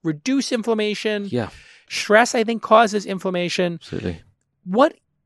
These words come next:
Speaker 1: is the obsession with inflammation all of a sudden? Because if we were sitting here ten or twenty years ago, nobody was talking about inflammation. And the only time I heard about inflammation was if you twisted your ankle and, you, and
Speaker 2: Yeah.
Speaker 1: it was something acute, like you
Speaker 2: Yeah.
Speaker 1: broke your arm, it got inflamed. You twist your ankle, it got inflamed, you put ice on it.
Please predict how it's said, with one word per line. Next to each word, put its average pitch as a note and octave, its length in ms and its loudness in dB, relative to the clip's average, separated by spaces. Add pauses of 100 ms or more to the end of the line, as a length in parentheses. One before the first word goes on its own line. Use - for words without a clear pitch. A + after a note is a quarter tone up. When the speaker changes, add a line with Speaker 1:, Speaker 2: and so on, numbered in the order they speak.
(420)
Speaker 1:
is G#3+ 440 4
the F#3+ 140 -2
obsession F3 580 -2
with D#3+ 180 -6
inflammation D#3+ 540 -6
all D3 100 -4
of C3+ 80 -6
a - 20 -6
sudden? C#3 280 2
Because E3+ 260 2
if G#3 80 0
we A#3+ 60 0
were A#3 80 2
sitting C#4 240 0
here A3 100 6
ten F#3+ 220 0
or F3 80 2
twenty E3 240 0
years F#3+ 200 4
ago, F3+ 220 4
nobody D#4 220 2
was D#4+ 100 6
talking D3 300 0
about B2+ 200 -4
inflammation. C#3+ 580 -4
And F#3+ 100 -10 (320)
the F#3+ 80 2
only A#3+ 100 6
time B3 220 0
I F#3+ 100 4
heard G3 220 4
about F3 160 4
inflammation D#3+ 420 -4
was D3 140 -10
if C3+ 80 -8
you C3+ 80 -14
twisted F#3 340 -2
your D3 140 0
ankle D3 300 -2
and, C#3+ 100 -8
you, D3 100 -14 (180)
and D#3 80 -4
Speaker 2:
Yeah. G2 180 0
Speaker 1:
it - 220 -12
was E3 140 0
something E3 300 0
acute, F3+ 520 2
like C#3 140 -8
you - 80 4
Speaker 2:
Yeah. F#2 80 6
Speaker 1:
broke F3 220 4
your A3+ 120 8
arm, G#3+ 200 8 (260)
it F3 60 -8
got D#3 200 4
inflamed. C3+ 440 -6
You C3 80 -14
twist - 180 -6
your G#3 80 0
ankle, G3+ 220 2
it - 20 0
got D#3 160 -2
inflamed, F3 400 -4
you D3 60 -10
put E3 100 0
ice D#3 180 0
on A2+ 160 -8
it. G2+ 120 -18